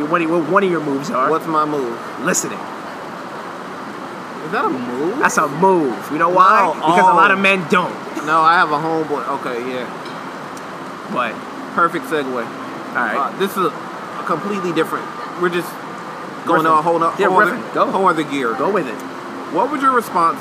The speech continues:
Speaker 2: be, hypothetically? I pretty much know the answer already.
Speaker 1: Okay.
Speaker 2: I'm assuming I know the answer. We didn't
Speaker 1: Okay.
Speaker 2: cover All-Star Weekend.
Speaker 1: Oh, we did not cover All-Star Weekend.
Speaker 2: I assume you didn't partake in any of it.
Speaker 1: No, I'm, I'm
Speaker 2: Okay.
Speaker 1: a grown man.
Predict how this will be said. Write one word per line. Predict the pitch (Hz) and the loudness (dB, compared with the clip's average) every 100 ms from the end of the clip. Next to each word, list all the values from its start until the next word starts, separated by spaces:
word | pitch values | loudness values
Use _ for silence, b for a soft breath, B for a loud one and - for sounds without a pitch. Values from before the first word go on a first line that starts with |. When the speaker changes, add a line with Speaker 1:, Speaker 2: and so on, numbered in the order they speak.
| - | -4
Speaker 2:
be, | 117 | -4
hypothetically? | 107 170 165 160 147 117 139 | 0 0 0 -2 -4 -2 0
I | |
pretty | 151 269 277 | 4 4 4
much | 233 190 165 | 4 2 0
know | 160 | 0
the | 156 156 | 2 0
answer | 151 160 | 0 0
already. | 147 143 147 151 - | 2 0 -2 -6 -6
Speaker 1:
Okay. | 127 120 139 - - - - - - - - - - - - - | -4 -4 -6 -8 -12 -12 -12 -12 -12 -12 -12 -12 -12 -12 -12 -2
Speaker 2:
I'm | 175 185 | 0 0
assuming | 180 226 185 | 2 2 2
I | 143 | 0
know | 135 | 0
the | 123 | -2
answer. | 110 92 127 | -6 -6 -2
We | 175 | 2
didn't | 214 | 2
Speaker 1:
Okay. | 220 | 4
Speaker 2:
cover | 190 | 2
All-Star | 175 160 151 147 | 2 0 0 -2
Weekend. | 123 117 104 87 - - | -2 -6 -8 -10 -8 -4
Speaker 1:
Oh, | 120 - | -4 0
we | 165 | 0
did | 160 | 2
not | 147 127 | 0 0
cover | 165 123 | -2 -2
All-Star | 107 104 117 104 | -4 -4 -6 -6
Weekend. | 101 - - - 131 | -8 -10 -10 -6 2
Speaker 2:
I | 143 147 151 151 | 4 4 4 2
assume | - 185 170 | 0 -2 0
you | |
didn't | 165 160 | 0 0
partake | 156 151 160 | 0 0 -2
in | 143 | -4
any | 131 117 | -6 -6
of | 98 | -6
it. | - - - 135 | -8 -10 -8 -2
Speaker 1:
No, | 143 | 0
I'm, | 107 107 117 | 2 0 0
I'm | 127 | 0
Speaker 2:
Okay. | 156 | 0
Speaker 1:
a | |
grown | 151 147 | 0 0
man. | 135 | -2